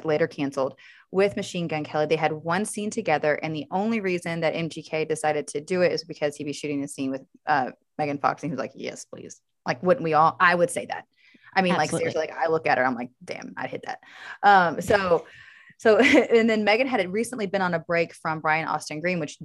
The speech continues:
Speaker 1: like, we all know that she da-, they dated for years.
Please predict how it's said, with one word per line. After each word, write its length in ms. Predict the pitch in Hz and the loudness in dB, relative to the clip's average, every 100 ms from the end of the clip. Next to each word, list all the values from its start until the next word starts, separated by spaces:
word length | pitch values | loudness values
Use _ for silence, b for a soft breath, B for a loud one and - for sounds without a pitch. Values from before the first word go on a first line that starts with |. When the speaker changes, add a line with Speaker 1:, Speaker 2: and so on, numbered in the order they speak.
| - _ _ - | -20 _ _ 0
Speaker 1:
like, 220 | 156 156 | 0 2
we 120 | 156 | 2
all 200 | 151 156 | 2 2
know 240 | 170 165 | 2 2
that 120 | 151 - | 2 -2
she 160 | 151 | -6
da-, 140 | 143 131 | -4 0
they 100 | 160 | 2
dated 280 | 151 143 - | 2 0 -4
for 60 | |
years. 540 | 156 175 202 196 196 | -8 -2 0 0 -2